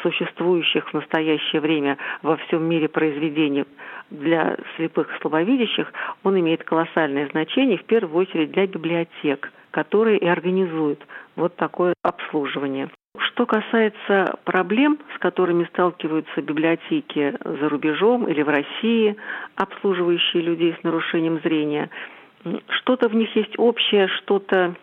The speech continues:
специфическое, но ведь мы с этими проблемами знакомы, а, давно и довольно подробно, поскольку, а, Российская государственная библиотека для слепых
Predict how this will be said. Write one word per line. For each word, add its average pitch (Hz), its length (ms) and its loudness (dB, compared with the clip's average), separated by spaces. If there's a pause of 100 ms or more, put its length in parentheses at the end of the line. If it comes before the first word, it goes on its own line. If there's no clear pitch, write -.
(120)
специфическое, 202 840 0
но 180 140 4
ведь 196 220 2
мы 214 160 4
с 220 100 2
этими 208 240 4
проблемами 196 600 2
знакомы, 185 560 2 (420)
а, 180 260 2
давно 190 560 2
и 180 300 2
довольно 185 380 2
подробно, 190 520 2
поскольку, 165 640 -2 (380)
а, 165 320 0
Российская 175 420 0
государственная 180 540 -2
библиотека 165 500 0
для 160 240 0
слепых 165 440 0